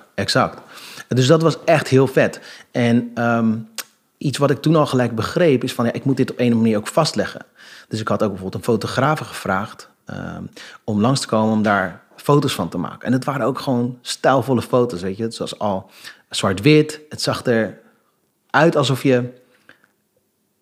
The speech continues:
Als je nu bijvoorbeeld een beetje naar die, eh, als je recentelijk die, ehm, ik ga wel een grote vergelijk maken... maar naar die documentaire kijkt van Kanye...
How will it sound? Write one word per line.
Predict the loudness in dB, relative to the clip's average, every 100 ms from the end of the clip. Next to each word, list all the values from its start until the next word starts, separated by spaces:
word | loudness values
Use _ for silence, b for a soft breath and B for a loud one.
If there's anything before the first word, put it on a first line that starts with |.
| _ _ _
Als | 0
je | 2
nu | 4 4
bijvoorbeeld | 2 4 4 2
een |
beetje | 0 2
naar | 2 2
die, | 2 2 2
eh, | 0
als | 0
je | 0 0
recentelijk | 0 0 0 0
die, | 0 2 2
ehm, | 0 -2 -6 -12 -10
ik |
ga | -6 -4
wel | -2 -4 -8 -16 B B B B B _ _
een | -4
grote | 0 0
vergelijk | 2 4 4
maken... | 4 2 2
maar | 2
naar | 2
die | 2 0 0
documentaire | 0 0 2 2 2
kijkt | 0 -2
van | -4
Kanye... | -2 0 0 -2 -6